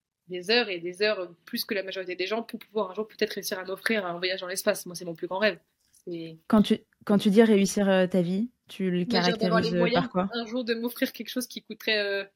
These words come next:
Speaker 1: un prix débilement cher pour aller dans l'espace, quoi.
Speaker 2: <laughs>
Speaker 1: Ça arrivera, hein, ça arrivera à ma mort que ce soit possible, d'ailleurs. Je suis sûre, mais, euh, ça existe déjà. C'est pas vraiment des vrais voyages complets dans l'espace, ou alors si, mais ils ont pas encore commencé. Mais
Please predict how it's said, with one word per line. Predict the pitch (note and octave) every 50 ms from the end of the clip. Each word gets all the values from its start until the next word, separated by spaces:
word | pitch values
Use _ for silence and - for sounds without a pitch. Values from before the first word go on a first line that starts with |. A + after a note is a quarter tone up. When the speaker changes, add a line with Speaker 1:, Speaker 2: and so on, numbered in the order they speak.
| _ _ _ _ _
Speaker 1:
un | G#3 G3+
prix | - - B3 A3 G#3
débilement | - A3 A3 G#3 A3+ A3 G#3+ G#3+ G#3+ G#3
cher | - - B3 A#3+ A#3+ -
pour | _ G3+ G3
aller | G3+
dans | G3+ G3
l'espace, | G3+ G#3+ G#3+ - C#4+ C4+ -
quoi. | - - - A3+ G#3+ - - _ _
Speaker 2:
<laughs> | - C4 - _ _ _
Speaker 1:
Ça | - C4 C4+ C4 - - - - A#4 G#4 - - - E4
arrivera, | A3 A3 A3+ A3 C4+ C#4+
hein, | C4 A3+ G#3 G3+
ça | - -
arrivera | G3 F#3 F#3+ F#3+ G3 G3 G3
à | G3+
ma | G3+ G#3+
mort | A#3 A#3+ A#3 -
que | -
ce | G#3
soit | - - F3+
possible, | - F#3 F3+ - - F#3 E3+
d'ailleurs. | E3 E3 E3+ E3 - _ _ _ _ _ _ _ _ _
Je | F#3+
suis | F3 - - G3
sûre, | - - C4+ A#3 G3+
mais, | G3 F#3 F3+ F3 F3
euh, | F3 E3+ E3 - _ _ - _
ça | - - A3
existe | G#3+ F#3 G3 G3+ F#3
déjà. | A3+ A3+ A#3+ A3+ G#3+ - - _ _
C'est | _ - - _
pas | G3+ F#3+
vraiment | F3+ F3+ F#3 F#3+ G3 F#3
des | F3 F3
vrais | E3 F3 F#3 G3 G3 F#3+
voyages | F#3+ F#3 F#3+ F#3+ F#3 -
complets | _ _ G#3
dans | G3
l'espace, | G3 G3+ G3+ - A3+ A3 G#3 G#3 -
ou | G#3+ G#3
alors | G3+ G3+ G3
si, | - - - A#3 A3
mais | G3+ F#3
ils | E3+ F3
ont | E3+
pas | - F3+
encore | F3+ F3+ -
commencé. | - G3 G3 G#3 G3+ - A#3
Mais | G#3 F#3 E3+ -